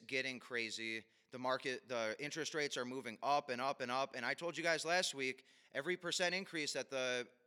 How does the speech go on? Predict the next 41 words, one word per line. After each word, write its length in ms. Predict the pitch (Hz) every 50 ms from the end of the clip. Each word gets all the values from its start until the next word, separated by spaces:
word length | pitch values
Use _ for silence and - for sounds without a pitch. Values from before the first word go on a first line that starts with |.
| - -
interest 300 | - 160 165 175 151 -
rates 240 | - 143 135 127 -
go 180 | - 139 131 127
up 180 | 131 131 - -
adds 200 | 143 131 117 - -
three 240 | - 202 226 247 247
hundred 380 | 233 196 208 196 190 202 190 139 - - -
billion 420 | 190 208 220 226 233 226 226 202
dollars 580 | 165 180 170 175 170 147 127 110 92 - - - - _ - _ _ _ _ _ _ _ _ _
to 160 | - 180 180 165
our 180 | 160 160 160 -
annual 440 | 147 147 156 160 160 160 156 143
expenditures. 800 | 135 120 - - 143 139 139 131 117 - 110 101 95 90 87 - - _ _ _ _ _ _ -
And 280 | 147 147 143 139 139 -
we 100 | 143 190
do 120 | 226 233 220
not 200 | 196 175 170 147
want 220 | 151 151 147 143
that. 240 | 151 147 147 151 147 - - _ _ _ - _ _ _
We 140 | 135 156 190
already 240 | 196 180 180 180 175
have 220 | 165 165 151 -
people 200 | 165 160 143 156
on 120 | 143 127 113
both 200 | 135 151 160 151
sides 320 | - 160 143 139 139 131
of 60 | 139
the 60 | 127
spectrum 480 | 117 - - 131 123 120 - 135 123 113
arguing 460 | 113 123 127 123 120 135 131 131 127
about 340 | 117 117 113 110 110 107 107 - - - -
who's 260 | _ - 175 175 - -
getting 240 | 185 175 165 151
this 200 | 151 156 147 -
money, 380 | 160 151 143 147 143 147 147 143 - - - _
where 180 | - 131 151 165
are 60 | 160
we 100 | 156 156
spending 360 | 147 - - 160 151 147 143
this 200 | 139 143 143 -
money, 400 | - 147 139 139 143 143 143 143